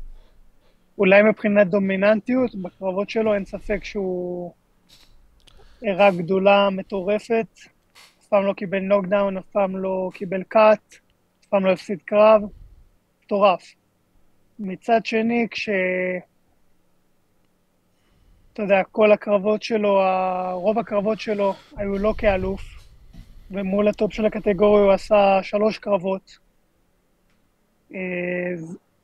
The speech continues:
שזה הטייטל דיפנסס, גם את התואר הוא זכה מול, אה, אליה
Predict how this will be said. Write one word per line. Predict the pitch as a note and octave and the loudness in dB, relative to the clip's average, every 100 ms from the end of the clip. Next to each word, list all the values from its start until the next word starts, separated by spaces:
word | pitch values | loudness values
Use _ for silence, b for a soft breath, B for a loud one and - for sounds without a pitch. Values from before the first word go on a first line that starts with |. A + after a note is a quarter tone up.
| _ | _
שזה | - F#3+ G3 | -4 2 2
הטייטל | F#3 G#3+ G#3 F#3+ | 6 4 4 0
דיפנסס, | F#3+ - - G3+ F#3+ G3+ F3 | -2 -10 -4 -2 -2 -4 -2
גם | G3 G#3 | 2 4
את | G#3 G3 | 4 2
התואר | G#3 - A3 | -2 2 4
הוא | G3 F3 | 4 -2
זכה | F#3+ - G3+ | -10 -8 -8
מול, | F#3+ F#3 F#3 | -6 -8 -6
אה, | F#3 | -6
אליה | F#3+ F#3+ | -4 -4